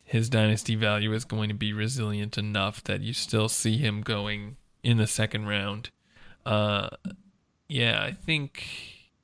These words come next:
it's a, you know, considering how Ridley was starting to heat up over the last few weeks and Julio was kind of, um, not ha-, not being the Julio we had come to know,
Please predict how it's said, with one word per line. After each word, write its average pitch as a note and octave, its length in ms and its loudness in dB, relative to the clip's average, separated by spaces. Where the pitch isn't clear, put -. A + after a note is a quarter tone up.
it's C#3 320 -2
a, B2+ 520 4
you A#2+ 100 -4
know, A#2 300 -2
considering D3 880 0
how B2 400 2
Ridley B2+ 420 2
was B2 480 0
starting A#2 380 2
to A2 80 0
heat A2+ 240 -2
up C3+ 320 2
over B2+ 200 0
the B2+ 80 2
last B2+ 260 2
few B2 180 -2
weeks B2 420 0
and A#2+ 140 -10
Julio A2+ 480 -2
was G#2 180 -6
kind F#2 260 -8
of, F2+ 120 -8
um, - 540 -10
not G#2+ 380 -2
ha-, A2 220 -8
not A2+ 340 -2
being A2 240 -4
the A#2+ 60 -4
Julio A2+ 440 0
we G#2 380 -6
had - 160 -8
come A2 180 0
to A2 140 -4
know, B2 420 2